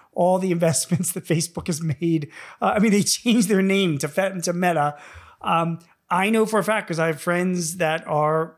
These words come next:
right now involved in the building of server farms that are bigger than, you know, the state of, you, you know, Utah, um, you know, in preparation for this metaverse. But it just, people seem to have, like,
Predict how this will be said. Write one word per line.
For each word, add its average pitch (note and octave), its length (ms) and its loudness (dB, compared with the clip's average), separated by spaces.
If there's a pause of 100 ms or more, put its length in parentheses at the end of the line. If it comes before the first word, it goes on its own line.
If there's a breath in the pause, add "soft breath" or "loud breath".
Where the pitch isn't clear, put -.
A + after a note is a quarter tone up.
(140)
right E3 240 -2
now E3 340 0
involved D3 460 -2
in D3 80 -10
the C#3+ 80 -8
building D#3 460 -6
of D3 160 -12
server D#3+ 360 -4
farms D3 480 -6
that D3 280 -4
are C#3 380 -6 (400 soft breath)
bigger E3+ 320 0
than, D#3+ 340 -4
you D#3 120 -6
know, C#3+ 220 -6
the D#3 160 -8
state D#3 320 -2
of, C#3 180 -4 (120)
you, E3 240 -10 (140)
you E3 140 -2
know, C#3+ 180 -2 (140)
Utah, E3 600 0 (380 loud breath)
um, D#3 560 0
you F3 160 0
know, E3 80 -4
in F#3+ 100 0
preparation F3+ 760 0
for D3 260 -6
this C#3 220 -4
metaverse. C#3 460 -6
But E3 220 0 (200 loud breath)
it G3 120 2
just, G#3+ 340 -2
people G3 240 -2
seem F#3+ 260 0
to E3+ 120 -4
have, D3+ 140 -2
like, D3 360 -4